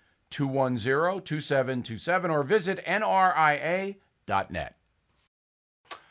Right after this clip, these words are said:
All right, let's get to, uh, some other mail. Brian Diedrich, North Miami, Florida, premium member from the start regarding coronavirus. "Did we act this extreme when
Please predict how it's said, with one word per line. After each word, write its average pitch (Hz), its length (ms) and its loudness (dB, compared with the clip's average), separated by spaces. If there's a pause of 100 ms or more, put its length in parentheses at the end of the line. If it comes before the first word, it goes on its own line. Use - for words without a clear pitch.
(140)
All 156 100 8
right, 165 80 12
let's 160 120 6
get 165 140 -4
to, 147 300 -2
uh, 127 300 2
some 135 200 -6
other 135 160 -2
mail. 196 320 -4 (140)
Brian 151 600 0
Diedrich, 160 480 -6
North 147 220 -2
Miami, 147 320 -2
Florida, 185 420 0
premium 156 380 -4
member 208 480 2 (320)
from 156 180 0
the 147 80 -4
start 226 720 6 (180)
regarding 160 480 2
coronavirus. 165 1040 2 (640)
"Did 156 160 -2
we 156 200 0
act 214 340 4
this 180 180 -4
extreme 175 520 -4
when 147 200 -2